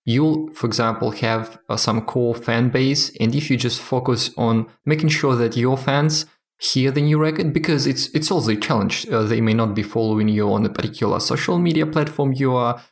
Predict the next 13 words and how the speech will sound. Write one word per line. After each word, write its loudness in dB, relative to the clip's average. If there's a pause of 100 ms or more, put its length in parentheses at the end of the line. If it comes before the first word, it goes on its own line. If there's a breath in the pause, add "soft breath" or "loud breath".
(100)
on. 0
They 2
are 2
not, 0 (220)
uh, 0
following 0
you 0
on 0 (140 loud breath)
Spotify 0
yet, 0
or 2
they're 2
using, 2